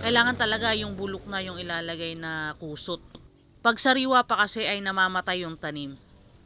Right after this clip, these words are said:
Ganun din yung ipa, kailangan bulok na kasi mainit yun pagka sariwa pa siya o bago pa lang siya. Ito, ready na yung pagpupunlaan. Ang gagawin ko na lang ay ilalagay ko isa-isa yung mga buto ng kamatis.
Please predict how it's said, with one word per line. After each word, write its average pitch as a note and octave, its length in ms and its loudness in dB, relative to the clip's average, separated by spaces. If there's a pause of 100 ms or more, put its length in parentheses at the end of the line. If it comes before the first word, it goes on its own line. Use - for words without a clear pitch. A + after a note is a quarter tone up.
(540)
Ganun B3 400 2
din A#3+ 240 0
yung A#3 160 -6
ipa, G#3+ 400 2
kailangan F#3+ 480 2
bulok E3+ 240 -8
na E3 320 -2
kasi F3 240 -4
mainit F3+ 480 -4
yun F3 240 -6
pagka E3 560 0
sariwa E3 480 0
pa D3+ 80 -12
siya C3 240 -8
o D3 80 -8
bago D3 320 -4
pa D3 160 -6
lang C3+ 160 -8
siya. A#2 240 -14 (2000)
Ito, B3 480 0
ready G#3+ 320 0
na A3 80 -4
yung G#3 320 -6
pagpupunlaan. D#3+ 880 -4
Ang D#3 80 -8
gagawin E3+ 400 -6
ko F#3 80 -10
na E3+ 160 -6
lang E3+ 240 -6
ay D3 320 -6
ilalagay F#3 480 0
ko F3+ 240 -6
isa-isa D#3+ 480 -6
yung D3+ 480 -8
mga E3 160 -4
buto D#3+ 320 -8
ng C#3+ 160 -10
kamatis. C3+ 880 -10